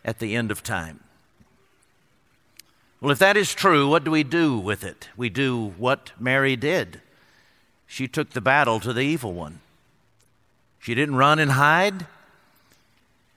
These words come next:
She didn't, uh, shudder with fear. She took the battle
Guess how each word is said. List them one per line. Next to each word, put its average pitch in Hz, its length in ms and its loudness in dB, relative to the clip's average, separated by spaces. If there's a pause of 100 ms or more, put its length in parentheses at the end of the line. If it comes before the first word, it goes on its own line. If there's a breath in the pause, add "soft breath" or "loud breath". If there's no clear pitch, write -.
(340)
She 143 240 -2
didn't, 175 460 2
uh, 143 260 0
shudder 170 320 4
with 170 160 4
fear. 196 560 4 (2000)
She 139 180 -6
took - 560 -2 (240)
the 143 80 -4
battle 131 600 2